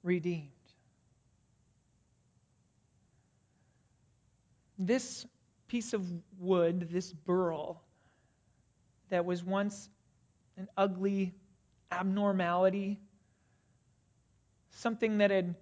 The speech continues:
had been formed because of the difficulties of, of life on earth, being surrounded and being part of a sinful, broken world.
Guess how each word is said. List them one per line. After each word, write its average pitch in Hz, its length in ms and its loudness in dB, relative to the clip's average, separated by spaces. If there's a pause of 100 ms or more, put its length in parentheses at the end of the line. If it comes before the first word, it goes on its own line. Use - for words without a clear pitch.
(180)
had 214 260 2
been 214 220 2
formed 240 600 2
because 202 360 0
of 185 160 -2
the 170 240 4 (720)
difficulties 208 800 0
of, 170 140 2 (160)
of 165 280 0
life 185 400 4
on 196 180 2 (100)
earth, 196 300 4 (1500)
being 214 160 0
surrounded 208 760 4 (300)
and 175 100 -4
being 196 240 0
part 202 340 4
of 165 240 2 (680)
a 180 80 -2
sinful, 233 560 -4
broken 190 540 0
world. 196 380 -2